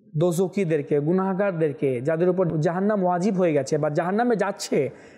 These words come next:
তাদেরকে সুপারিশ করে করে তারা জান্নাতে নিয়ে যাবে। এই জন্যই প্রিয় নবী সাল্লাল্লাহু আলাইহি ওয়াসাল্লামকে যে সুপারিশের অনুমতি প্রদান করা হবে, এটাকে বলা হয়েছে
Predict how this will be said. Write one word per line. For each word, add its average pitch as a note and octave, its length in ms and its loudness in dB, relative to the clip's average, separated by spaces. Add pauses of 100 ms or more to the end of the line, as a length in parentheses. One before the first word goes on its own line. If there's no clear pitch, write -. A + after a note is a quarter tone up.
(220)
তাদেরকে F#3 340 0
সুপারিশ F3+ 440 -2
করে E3+ 220 2
করে D3 280 0 (480)
তারা D3+ 180 0
জান্নাতে D3 460 0
নিয়ে C#3 160 0
যাবে। A#2 300 -2 (400)
এই F3 100 2
জন্যই F3+ 300 2
প্রিয় F3+ 260 0
নবী F3 200 2
সাল্লাল্লাহু D#3+ 600 0
আলাইহি D3+ 180 2
ওয়াসাল্লামকে E3+ 760 0 (360)
যে F3 100 0
সুপারিশের F#3+ 600 0
অনুমতি G3 460 2
প্রদান F3+ 340 -2
করা D#3+ 220 0
হবে, C#3 360 0 (360)
এটাকে F3 380 0
বলা D#3 240 2
হয়েছে C3 520 0